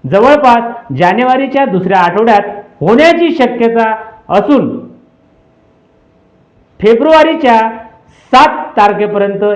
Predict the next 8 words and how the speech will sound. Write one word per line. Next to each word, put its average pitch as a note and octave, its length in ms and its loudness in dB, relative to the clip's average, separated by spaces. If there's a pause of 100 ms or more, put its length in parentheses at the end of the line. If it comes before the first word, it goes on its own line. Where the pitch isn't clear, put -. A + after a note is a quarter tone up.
(160)
या B3+ 220 2
निवडणुका G#3+ 560 -2
घोषित E3 480 -4
होतील G3+ 340 -4 (280)
असंही F#3+ 680 -2
बोलल्या C#3+ 420 -2
जात A#2+ 240 -6
आहे. G2 160 -8